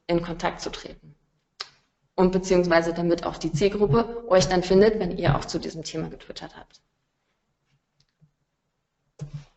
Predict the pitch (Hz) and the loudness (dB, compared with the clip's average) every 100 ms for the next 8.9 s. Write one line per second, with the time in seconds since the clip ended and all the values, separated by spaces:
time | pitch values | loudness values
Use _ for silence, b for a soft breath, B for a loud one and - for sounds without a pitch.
0 | _ b b b b b b b 135 - | _ b b b b b b b -16 -16
1 | _ - 269 - 269 202 - - - - | _ 2 2 4 2 2 0 -8 -14 -20
2 | - _ _ _ _ _ - - - 202 | -20 _ _ _ _ _ -16 -6 0 4
3 | 226 214 202 190 196 180 175 B B B | 4 6 6 6 2 -2 -4 B B B
4 | 254 311 254 214 190 185 185 196 - 226 | 4 6 6 2 2 0 -2 -6 2 2
5 | - - - - _ _ _ _ _ _ | 2 -10 -16 -20 _ _ _ _ _ _
6 | _ _ _ _ _ _ - 185 185 185 | _ _ _ _ _ _ -4 -4 -2 -2
7 | 185 185 180 208 330 - 185 170 - 180 | 0 0 0 0 -2 -2 -2 0 0 2
8 | 196 165 165 - 175 202 - - | 2 2 -2 -2 0 0 -2 -12